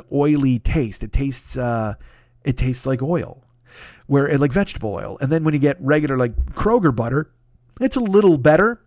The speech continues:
It's a little better butter, but it's not, uh, it's not your Land O'Lakes, baby. So here's the thing. I bought, they had Land O'Lakes on sale. It's, like,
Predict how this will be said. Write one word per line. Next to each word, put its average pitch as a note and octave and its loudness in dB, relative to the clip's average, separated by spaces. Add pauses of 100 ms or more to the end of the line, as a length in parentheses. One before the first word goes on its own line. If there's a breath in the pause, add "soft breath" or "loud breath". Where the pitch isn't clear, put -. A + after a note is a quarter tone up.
(220)
It's E3+ 2
a - 4
little A#3+ 2
better D#3+ 6
butter, D#3 4 (800 loud breath)
but D3+ 6
it's D3+ 0
not, E3+ 0
uh, D3 2 (1000 soft breath)
it's - -2
not F#3+ 0
your B2 0
Land C3 0
O'Lakes, A2 -2
baby. - -12
So - -2
here's F3 2
the - -4
thing. C#3 -4
I C3 0
bought, C#3 -2
they F3+ 4
had F3+ 2
Land D#3 0
O'Lakes C3+ -2
on G#2 -4
sale. C#3+ -2
It's, - -14
like, A#2+ -8